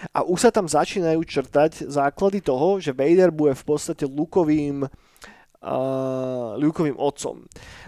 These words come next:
Tuto je taký Star Wars, taký fanboyovský clash trošička, že či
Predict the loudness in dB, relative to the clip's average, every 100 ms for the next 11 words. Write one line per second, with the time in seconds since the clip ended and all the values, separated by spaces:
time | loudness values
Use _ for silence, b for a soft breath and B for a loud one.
0 | B -4 0 6 6 6 4 0 -6 -2
1 | 4 6 6 2 -2 -8 -8 -6 -6 0
2 | 0 2 2 4 2 -4 -8 -10 -8 -2
3 | 0 0 -2 -6 -8 -10 -2 0 0 -6
4 | -4